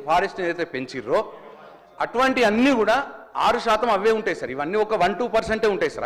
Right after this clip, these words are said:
ఐదు శాతం ఆ ఫారెస్ట్ దాంట్లో ఉంటుంది, సార్. అనేక అవార్డులు వచ్చినాయి, సార్, హరితహారం ప్రోగ్రామ్కి. సరే, మీరు చెప్పింది అదేదైనా ఉంటే ప్రభుత్వానితో చేపియండి, సార్. ఒకటి. రెండు, సార్, శ్రీధర్ బాబు గారు చాలా చిలక పలుకులు పలికినారు సార్.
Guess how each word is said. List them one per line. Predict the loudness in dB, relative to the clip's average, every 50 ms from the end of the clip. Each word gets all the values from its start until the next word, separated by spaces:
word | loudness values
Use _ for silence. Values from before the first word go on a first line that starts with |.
| -2 -2
ఐదు | -2
శాతం | 0 0 0 0 0 -4 -4
ఆ | -2 0 0
ఫారెస్ట్ | 0 2 0 0 0 0 -4 -6 -6
దాంట్లో | -6 -6 -6 -6 -8 -8
ఉంటుంది, | -6 -6 -6 -6 -4
సార్. | -4 -6 -6 -6 -14 -20 -20 -20 -20 -20 -20 -18
అనేక | -12 -6 -2 2 4 4 4 4
అవార్డులు | 4 4 6 4 4 2
వచ్చినాయి, | 2 0 0 -2 -2
సార్, | 0 0 2 2
హరితహారం | 2 2 2 2 2 2 0
ప్రోగ్రామ్కి. | -2 -4 -6 -4 -4 -6 -8 -8 -8 -8 -4
సరే, | 0 2 2 2
మీరు | 2 2 2 2 2
చెప్పింది | 2 0 0 0 0 -2 0 0 0 -2 -2 -6 -12 -18 -14 -8 -6
అదేదైనా | -2 0 0 0 0 0
ఉంటే | 0 0 0
ప్రభుత్వానితో | 0 2 0 -2 -2 0 0 0 0 0 -2 -6 -6 -6 -6 -6 -6
చేపియండి, | -6 -6 -6 -10 -10 -10
సార్. | -8 -8
ఒకటి. | -8 -8 -10 -12 -12 _ _ _ _ _ _ _ _ _ _ -8
రెండు, | -6 -4 -2 0 0 0
సార్, | 2 2 2 2 0 -4 -6 -18 -20 -20 -20 _ -20 _ _ _ _ _ _ _ _ _ _ _ _ _ _ _ _ _ _ _ -10
శ్రీధర్ | -4 0 2 2 4 4
బాబు | 4 4 4
గారు | 2 0 0 0
చాలా | 0 2 2 2
చిలక | 0 -2 -6 -4 -4
పలుకులు | -2 -2 0 0 0 2 2
పలికినారు | 2 0 0 -2 -4 -4 -6 -8
సార్. | -14 -14